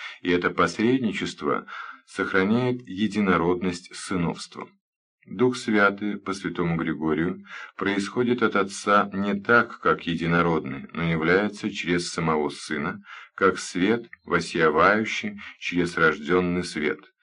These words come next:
однако причину ипостаси, имеющей из первообразного света. К этим словам святого Григория непосредственно примыкает Дамаскин, повторяющий и его мысль о Духе как о среднем или связующем Отца и Сына.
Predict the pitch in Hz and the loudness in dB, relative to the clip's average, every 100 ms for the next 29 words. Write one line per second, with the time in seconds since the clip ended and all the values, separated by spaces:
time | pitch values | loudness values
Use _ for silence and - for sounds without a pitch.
0 | - - - 82 87 82 85 85 - 87 | -20 -10 -6 -2 -2 -2 -6 -4 -2 0
1 | 85 82 82 - 110 113 - 80 - 85 | 0 0 -2 0 0 0 -2 -6 -4 -2
2 | 85 92 87 - 90 87 87 - - 82 | 0 0 -2 -2 -2 0 -4 -4 -2 0
3 | 80 85 85 85 82 78 76 - 69 69 | 2 2 2 0 0 -2 -4 -4 -4 -4
4 | - - _ _ _ _ _ _ _ - | -8 -16 _ _ _ _ _ _ _ -20
5 | _ _ _ - 123 131 147 - 135 123 | _ _ _ 0 0 2 -4 -2 0 4
6 | 113 120 123 98 98 95 87 85 78 85 | 6 4 0 -4 2 2 4 2 2 2
7 | 107 117 110 98 95 - 123 123 123 117 | 4 4 2 2 0 2 0 0 -2 -2
8 | 104 98 95 107 101 90 92 87 85 82 | 0 -2 0 2 2 0 0 0 -2 -4
9 | 82 101 92 - 80 85 92 92 - 98 | -4 -4 -6 -2 0 4 2 2 -2 -2
10 | 101 87 87 85 78 73 76 90 - 95 | -2 0 0 2 0 0 -2 -4 -4 -6
11 | - 78 73 87 98 - 127 - 87 - | -2 -4 -2 -4 -4 -4 -4 0 -2 -2
12 | 80 - - 85 104 107 90 85 78 - | -8 -8 -4 0 2 0 -2 -6 -6 -8
13 | 78 76 90 101 98 98 - 76 - - | -8 -2 -2 0 -2 -4 -4 -6 -6 -4
14 | 73 69 71 - 87 73 | -2 0 -4 -6 -6 -6